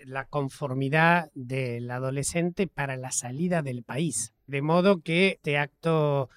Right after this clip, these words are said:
hoy genera algún tipo de duda, porque tengamos presente que en materia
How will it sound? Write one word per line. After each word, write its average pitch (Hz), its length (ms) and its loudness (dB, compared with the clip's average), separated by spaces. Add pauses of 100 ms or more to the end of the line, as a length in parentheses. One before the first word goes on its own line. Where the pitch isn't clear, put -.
(300)
hoy 160 480 2
genera 147 400 0
algún 135 360 -4
tipo 143 380 -8
de 131 140 -6
duda, 151 520 2
porque 117 880 -12 (220)
tengamos 131 420 -6
presente 147 680 -6
que 127 680 -12
en 120 140 -10
materia 127 840 -4